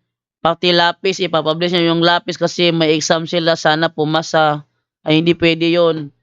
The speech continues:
Yung iba naman, eh, efficacent oil kasi yung olive oil daw, wala daw anghang, hindi siya, di siya na,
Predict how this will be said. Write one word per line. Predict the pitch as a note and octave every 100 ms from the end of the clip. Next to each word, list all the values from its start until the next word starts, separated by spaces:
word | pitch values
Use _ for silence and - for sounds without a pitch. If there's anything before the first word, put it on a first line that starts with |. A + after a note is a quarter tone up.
| _
Yung | D3+ E3+
iba | E3+
naman, | F#3 F3+ F3+ E3+ E3+ D#3+
eh, | D3+ D3+ D3 D3
efficacent | - D3+ D#3+ F3 F#3 F3+
oil | D#3 E3 E3 D#3+
kasi | D#3+ D#3+ E3+ D#3+
yung | D#3 D#3 D3+ C#3+ _ _
olive | D#3+ D#3+ E3
oil | E3 F3
daw, | F3 D3+
wala | D3 D3+
daw | D#3+ D#3
anghang, | E3+ E3+ E3+ D#3 E3 E3+ -
hindi | - C#3+
siya, | C#3+ C#3 D3
di | D3 C#3+
siya | D#3+
na, | D#3+